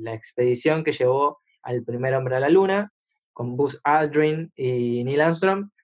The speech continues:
Y bueno, se lanzaba hoy y cuatro días después, el veinte, llegaba a, a la mismísima Luna.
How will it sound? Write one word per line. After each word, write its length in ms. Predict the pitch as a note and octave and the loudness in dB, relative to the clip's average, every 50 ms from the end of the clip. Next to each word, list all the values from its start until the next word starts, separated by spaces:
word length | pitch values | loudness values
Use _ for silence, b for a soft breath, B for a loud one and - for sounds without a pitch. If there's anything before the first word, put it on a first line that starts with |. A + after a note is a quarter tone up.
| _ _ _ _ D3 | _ _ _ _ -6
Y 460 | C#3 C3+ C3 B2+ B2 B2 A#2+ A#2+ B2 | -4 -2 0 0 0 0 0 0 2
bueno, 380 | C3+ F#3 F#3 D#3 D#3 D#3 - _ _ | 2 2 2 2 0 -2 -4 _ _
se 140 | - C#3 C3 | -6 -2 -2
lanzaba 460 | B2+ B2+ B2+ C3 E3 D#3+ D#3 E3 F3+ | -2 -2 0 0 2 2 2 2 2
hoy 300 | G3 F#3+ G3 A3+ - - | 2 0 0 -2 -4 -8
y 140 | C3+ C3 B2+ | -12 -12 -4
cuatro 320 | - D#3 D#3+ D3+ D3+ D3 D3 | 0 0 0 2 2 2 2
días 220 | D3+ D#3+ D#3 D3+ | 4 4 4 2
después, 480 | C#3 C3 - D#3+ E3 G3 G3 - - _ | 2 0 2 2 2 2 0 -4 -12 _
el 220 | B2 B2 B2 A#2+ B2 | -6 -4 -2 0 0
veinte, 500 | C#3 D3 D#3+ D#3+ D#3 F3 F#3 G#3 G3+ - _ _ _ _ - - | 0 0 0 -2 -4 -4 -4 -6 -6 -12 _ _ _ _ -8 -2
llegaba 420 | C3+ B2+ B2+ C3 C3 B2+ B2+ A#2+ A#2 | 0 0 2 2 2 2 0 0 -2
a, 320 | A#2 A2+ A2 A2 A2 - _ _ _ _ | -2 -4 -4 -6 -8 -12 _ _ _ _
a 80 | C3 | -4
la 160 | B2 B2 B2 A#2+ | -4 -2 -2 -4
mismísima 840 | B2 B2+ C3 B2+ B2+ - - C3+ C3+ C3 - C3+ B2+ B2 B2 - - - | -4 -4 -4 -4 -4 -6 -8 -8 -8 -8 -6 -6 -4 -4 -6 -6 -6 -6
Luna. 760 | B2+ B2 B2+ C3 C#3 C#3 C3+ C3 A#2+ A2+ G#2+ A2+ A2 A2 - | -6 -4 -4 -4 -4 -4 -4 -4 -6 -6 -8 -10 -12 -18 -20